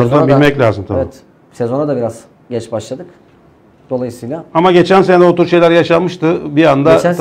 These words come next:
Speaker 1: takım
Speaker 2: hazırlık
Speaker 1: lige iyi
Speaker 2: kampı
Speaker 1: başlamıştı.
Speaker 2: yapmadık. Bu sene de hazırlık kampı yapmadık. Ee, ya verdiğimiz mücadeleyi,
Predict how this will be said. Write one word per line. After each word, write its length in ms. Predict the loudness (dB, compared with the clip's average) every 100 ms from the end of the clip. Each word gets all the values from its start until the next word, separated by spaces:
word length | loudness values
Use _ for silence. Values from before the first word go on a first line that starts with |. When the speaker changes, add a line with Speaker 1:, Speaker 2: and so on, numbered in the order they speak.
| 0
Speaker 1:
takım 60 | 0
Speaker 2:
hazırlık 80 | 2 2
Speaker 1:
lige 40 |
iyi 20 | 4
Speaker 2:
kampı 140 | 4
Speaker 1:
başlamıştı. 240 | 4 2
Speaker 2:
yapmadık. 180 | -2 -4
Bu 40 | -6
sene 200 | -4 -2
de 40 |
hazırlık 260 | -2 -4 -6
kampı 260 | -8 -6
yapmadık. 420 | -8 -6 -12 -14 -20 _ _ _ _ _ _ -14
Ee, 440 | -10 -8 -10 -10 -8
ya 160 | -6
verdiğimiz 400 | -4 -4 -4 -6
mücadeleyi, 540 | -6 -4 -2 0 -2